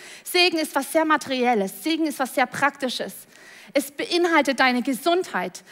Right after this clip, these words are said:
deine Ehe, deine Familie, natürlich auch deine Gefühlswelt, deine Seele,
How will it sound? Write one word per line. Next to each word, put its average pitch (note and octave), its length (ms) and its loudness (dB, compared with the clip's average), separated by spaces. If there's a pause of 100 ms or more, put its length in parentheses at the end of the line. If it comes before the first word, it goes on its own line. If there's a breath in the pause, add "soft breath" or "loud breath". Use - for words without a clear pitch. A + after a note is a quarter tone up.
(140 loud breath)
deine C#4 240 6
Ehe, E4+ 340 6
deine C4 260 2
Familie, C4+ 720 2 (200 loud breath)
natürlich F4+ 500 2
auch C4+ 120 0
deine C4 280 0
Gefühlswelt, A#3 680 0
deine A3+ 280 0
Seele, A#3+ 420 0